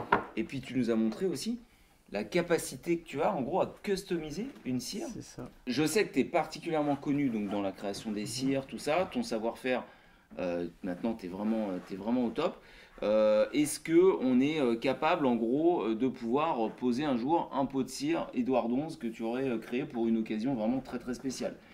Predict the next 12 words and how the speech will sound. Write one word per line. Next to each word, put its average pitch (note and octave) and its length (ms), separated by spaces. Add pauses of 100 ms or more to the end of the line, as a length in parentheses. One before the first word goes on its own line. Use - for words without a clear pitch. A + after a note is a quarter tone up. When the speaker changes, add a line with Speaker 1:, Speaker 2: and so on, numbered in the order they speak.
(200)
Speaker 1:
Est-ce A2 160
que, C#3 80
par B2 240
exemple, C#3 260
si C3 140
je - 80
te C#3 80
demande, C#3 400 (420)
pour C3+ 160
Maniacoto, C3+ 760
de C3 160
créer C3+ 460